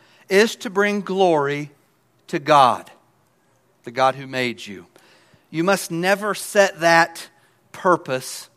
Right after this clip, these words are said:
aside. It can never become the second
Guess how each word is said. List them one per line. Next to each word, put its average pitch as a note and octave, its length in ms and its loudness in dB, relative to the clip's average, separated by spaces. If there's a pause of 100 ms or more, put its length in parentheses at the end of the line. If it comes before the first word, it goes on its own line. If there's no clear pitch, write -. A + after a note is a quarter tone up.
(140)
aside. D3 720 0 (320)
It F#3 140 -2
can F#3+ 140 -6
never A3 280 2
become G3+ 560 0 (400)
the D#3+ 100 -6
second G#3 640 0